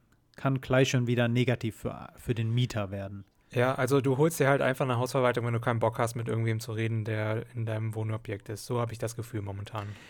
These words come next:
Speaker 2: Ähm, ich meine, das kann ich auf einer Seite verstehen, aber dann verstehe ich nicht, warum es diesen Personen überhaupt erlaubt ist, solch ein Wohneigentum zu besitzen. <laughs> Also, keine Ahnung, das ist dann halt irgendwie so ein,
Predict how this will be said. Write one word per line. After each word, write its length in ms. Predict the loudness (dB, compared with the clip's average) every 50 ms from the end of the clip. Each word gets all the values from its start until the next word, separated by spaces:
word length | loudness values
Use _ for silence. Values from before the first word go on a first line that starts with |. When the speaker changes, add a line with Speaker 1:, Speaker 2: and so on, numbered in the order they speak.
| -14 -6 -2
Speaker 2:
Ähm, 300 | -2 -2 -2 -2 -6 -8 -8
ich 160 | -8 -4 -2
meine, 180 | 0 0 2 0
das 140 | 0 0
kann 120 | 0 0 0
ich 80 | 0 0
auf 80 | -2 -2
einer 180 | -2 -2 0
Seite 240 | 0 0 0 -2 -2
verstehen, 460 | -4 -6 -6 -2 -2 -2 0 0 -2
aber 160 | -2 -2 0 0
dann 160 | 0 0 -2
verstehe 340 | -2 -4 -4 -4 -4 -4 -4
ich 80 | -4
nicht, 200 | -6 -8 -6 -4
warum 280 | -2 -2 0 0 0 -2
es 140 | -2 -4 -4
diesen 240 | -4 -4 -4 -4
Personen 380 | -2 -4 -4 -4 -2 -2 -2 -2
überhaupt 260 | 0 -2 -2 -2 -2
erlaubt 340 | -2 -2 0 -2 -2 -2 -4
ist, 300 | -6 -8 -8 -10 _ -2
solch 260 | 0 0 2 2 2
ein 120 | 0 0 0
Wohneigentum 500 | 0 0 0 0 0 -2 -2 -4 -4 -4
zu 100 | -4 -4
besitzen. 440 | -4 -2 -2 -2 -4 -4 -6 -6 -6 -6
<laughs> 40 | -8 -10 -20 _ _ _ _ _ _ _ -18 -18 -18 -18 -20 -12 _
Also, 220 | -4 -2 0 -2 -2 -4 -6 -16 -18 _ _ _ _ _ 4
keine 300 | 8 10 10 10 10 6
Ahnung, 340 | 6 4 2 2 0 0
das 160 | 0 -2 -2 -2
ist 160 | -4 -2 -2
dann 120 | 0 0
halt 160 | 0 0 0
irgendwie 320 | -2 -4 -4 -4 -4 -4 -4
so 180 | -2 -4 -4
ein, 300 | -4 -4 -6 -8 -10 -12